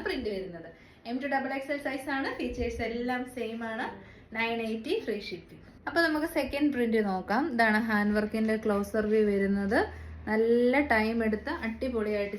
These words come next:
ചെയ്തിരിക്കുന്ന ഹാൻഡ് വർക്കാണ്. ഇതാണ് സെക്കൻഡ് പ്രിന്റിന്റെ ക്ലോസർ വ്യൂ വരുന്നത്. ഇങ്ങനെ വരും കേട്ടോ. നല്ല ബ്ലാക്ക് ഷെയ്ഡ് ആണ്, നരപ്പൊന്നുമില്ല, പ്യുവർ കോട്ടൺ ആണ്. കോട്ടൺ ലൈനിങ് ആണ് കൊടുത്തിരിക്കുന്നത്. ഒരു, ഉം, തൊള്ളായിരത്തി എൺപത് രൂപ മുടക്കിയാൽ അതിലും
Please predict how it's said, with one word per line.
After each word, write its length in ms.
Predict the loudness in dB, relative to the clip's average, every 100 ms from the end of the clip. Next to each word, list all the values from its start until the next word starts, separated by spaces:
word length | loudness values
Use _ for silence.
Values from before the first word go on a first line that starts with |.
| -4
ചെയ്തിരിക്കുന്ന 500 | -4 -4 -6 -4 -4 -2
ഹാൻഡ് 260 | -2 -2
വർക്കാണ്. 340 | -4 -6 -10 -6 -2
ഇതാണ് 240 | -2 -2 -4
സെക്കൻഡ് 320 | -4 -4 -4
പ്രിന്റിന്റെ 440 | -2 -2 -2 -2 -2 -4 -14 -20 0 6
ക്ലോസർ 400 | 6 6 4 6
വ്യൂ 80 | 6 6
വരുന്നത്. 340 | 4 4 4 4
ഇങ്ങനെ 220 | 4 2 0
വരും 180 | 2 4
കേട്ടോ. 180 | 4 2 -8 -20 -20 -20 -20 -20 -20 -4
നല്ല 160 | 2 4 6
ബ്ലാക്ക് 320 | 6 6 4 0
ഷെയ്ഡ് 260 | 2 2 0
ആണ്, 140 | -2 -2
നരപ്പൊന്നുമില്ല, 680 | -2 -4 -4 -2 -2 -2 -4 -2
പ്യുവർ 300 | 0 2 2 2
കോട്ടൺ 360 | 0 0 0 0 -2
ആണ്. 120 | -2 -6 -4 0
കോട്ടൺ 300 | 2 2 0 0
ലൈനിങ് 360 | 0 0 0 -2
ആണ് 100 | -4
കൊടുത്തിരിക്കുന്നത്. 720 | -6 -6 -8 -8 -8 -6 -4 -4 -6 -14 -18 -20 -8 -2
ഒരു, 140 | 0 0 -2
ഉം, 320 | 0 0 0 0 -2 -8
തൊള്ളായിരത്തി 420 | -2 2 2 2 0
എൺപത് 240 | 2 2 4
രൂപ 100 | 2 2
മുടക്കിയാൽ 460 | -2 -2 -2 0 -2 -2 -6
അതിലും 260 | -4 -2